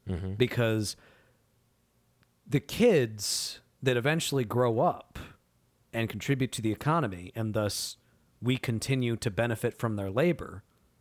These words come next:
Speaker 2: a lot of what got them to the point where they could do that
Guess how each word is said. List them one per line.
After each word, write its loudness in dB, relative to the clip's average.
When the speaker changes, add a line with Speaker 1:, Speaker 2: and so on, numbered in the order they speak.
Speaker 2:
a 8
lot 6
of 2
what 0
got 2
them 2
to -2
the 0
point -2
where 2
they 0
could -8
do 4
that -8